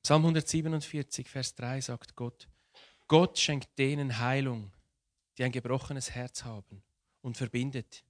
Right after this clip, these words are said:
ihre schmerzenden Wunden." Und ich glaube, Gott möchte dein Herz heilen. Gott möchte dein Herz berühren. Gott möchte deine Defizite in deinem Leben ausgleichen. Dass du nicht mehr aus deinem Defizit reden musst, sondern dass du aus der Fülle Gottes Segen verschenken kannst.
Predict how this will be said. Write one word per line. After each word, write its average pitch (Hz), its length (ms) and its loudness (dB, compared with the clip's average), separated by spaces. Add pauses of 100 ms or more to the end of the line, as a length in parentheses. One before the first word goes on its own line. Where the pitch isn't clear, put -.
(120)
ihre 113 180 -10
schmerzenden 113 640 -8
Wunden." 104 440 -12 (580)
Und - 100 -18
ich 139 100 6
glaube, 156 240 6
Gott 165 260 0
möchte 156 260 -2
dein 143 140 0
Herz 127 420 -4
heilen. 123 400 -8 (380)
Gott 180 300 6
möchte 160 240 0
dein 143 160 -4
Herz 143 300 -8
berühren. 135 480 -4
Gott 185 260 0
möchte 156 300 -8
deine 151 280 -6
Defizite 147 600 -8
in 113 80 -6
deinem 135 280 -4
Leben 131 320 -8
ausgleichen. 117 680 -8 (260)
Dass 151 120 2
du 175 100 6
nicht 170 180 4
mehr 151 160 2
aus 139 100 -2
deinem 135 300 -4
Defizit 143 520 -4
reden 131 240 -10
musst, 117 400 -8 (500)
sondern 135 240 -2
dass 127 140 -2
du 123 120 -6
aus 117 100 -8
der 113 100 -8
Fülle 147 420 -4
Gottes - 480 -10 (160)
Segen 139 420 -2
verschenken 120 540 -6
kannst. - 460 -14